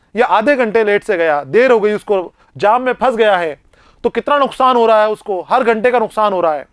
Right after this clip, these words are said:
और इसको आप पल पल में बांट लीजिए, हर लम्हे उसको नुकसान होता चला जाता है। दूसरी बात ये कि कारखाने वाले जो होते हैं, दुकानदार बड़े और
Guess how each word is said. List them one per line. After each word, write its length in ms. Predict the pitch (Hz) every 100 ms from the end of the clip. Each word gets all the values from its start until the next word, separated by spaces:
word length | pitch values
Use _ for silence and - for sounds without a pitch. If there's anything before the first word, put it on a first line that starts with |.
| _ _ _ _ _ _
और 140 | 226 226
इसको 240 | - 294
आप 200 | 220 233
पल 140 | 240 233
पल 160 | 240
में 120 | 226 196
बांट 220 | 185 190
लीजिए, 200 | 185 185
हर 220 | 185 269
लम्हे 300 | 240 226 220 285
उसको 300 | 247 285 294 - _ _ -
नुकसान 360 | 196 - 196 175
होता 200 | 156 160
चला 220 | 147 139
जाता 260 | 135 -
है। 180 | 135 - _ _ _ _ -
दूसरी 360 | 196 247 285 277
बात 280 | 247 262
ये 220 | 240 247 254 208 _ _ -
कि 280 | 254 247 247 _
कारखाने 480 | 180 202 - 240 269
वाले 240 | 254 233
जो 140 | 226 240
होते 200 | 202 202
हैं, 240 | 190 220 - _ 160
दुकानदार 560 | 175 214 214 226 233
बड़े 300 | 220 208 220 226
और 360 | 208 208 -